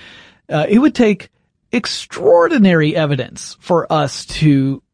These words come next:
significantly change the theory of gravity. That, uh, s-, theory of evolution is another great example. It would take extraordinary evidence to really make us say that theory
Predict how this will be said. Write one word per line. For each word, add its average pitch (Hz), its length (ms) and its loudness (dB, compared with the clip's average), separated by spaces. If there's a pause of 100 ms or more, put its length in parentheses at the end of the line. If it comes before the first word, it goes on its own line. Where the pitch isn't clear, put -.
(180)
significantly 175 1080 0
change 143 720 -2
the 147 120 -2
theory 131 360 -2
of 123 100 -8
gravity. 117 460 -10 (260)
That, 190 240 -4
uh, 180 200 4
s-, 220 260 -16
theory 254 320 2
of 190 100 2
evolution 190 640 2
is 151 140 -2
another 151 320 0
great 135 260 -2
example. 135 520 0 (300)
It 214 80 0
would 262 140 -2
take 247 200 0
extraordinary 156 1120 0
evidence 147 720 -2
to 175 200 -2
really 160 460 2
make 147 240 0
us 151 120 -2
say 131 400 -4 (320)
that 147 240 -4
theory 156 680 0